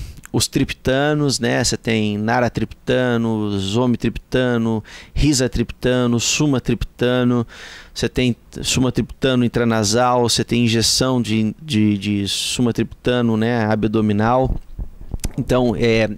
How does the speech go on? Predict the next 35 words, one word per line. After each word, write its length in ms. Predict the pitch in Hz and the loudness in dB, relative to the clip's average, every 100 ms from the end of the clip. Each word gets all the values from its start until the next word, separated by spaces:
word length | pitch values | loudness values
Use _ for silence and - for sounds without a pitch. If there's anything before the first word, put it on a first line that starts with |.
| - | -4
é, 80 | 113 | -4
esses, 600 | 104 113 147 - 131 - | 0 0 2 2 0 -2
esses 320 | - 139 - - | 0 0 0 0
tratamentos 600 | 131 123 110 117 135 - | -2 0 0 0 0 0
são 160 | 127 | 0
os 120 | 131 | 0
tratamentos 520 | - 127 123 123 135 - | 0 0 0 0 0 -2
que 60 | |
você 240 | 127 - 117 | -2 0 2
usa 340 | 131 143 147 - - - - | 2 2 0 -2 -12 -8 -2
pra 100 | 135 | 0
tentar 480 | - 131 120 156 - | 2 0 2 0 0
abortar 680 | 139 135 156 123 - 139 135 | 0 2 2 2 0 2 2
a 60 | |
dor. 260 | 120 104 101 - - - | 2 2 0 -4 -14 -4
Pra 120 | - | 0
você 200 | 135 - | 2 2
tentar 320 | 165 180 151 160 | 2 0 0 0
tirar 280 | - 143 | 2 2
a 60 | 139 | 2
pessoa 300 | 135 120 131 | 0 0 0
também 360 | - 120 123 110 | 2 2 2 2
de 80 | |
uma 180 | 120 120 | 2 2
crise, 640 | 117 - 143 170 139 101 107 | 0 -2 2 2 2 2 2
né, 220 | 110 117 | 2 4
muito 320 | 113 127 117 | 4 2 2
intensa 580 | 110 - 135 147 - 107 | 0 2 0 0 0 0
de, 380 | 117 110 104 104 | 2 2 2 2
de, 180 | 101 | 0
de, 220 | 101 101 98 | -2 -2 -4
de 200 | 101 98 | -4 -2
cefaleia 520 | - 113 117 117 113 | -2 0 2 2 2
em 40 | |
salvas, 520 | 107 123 143 151 147 | 2 2 2 2 0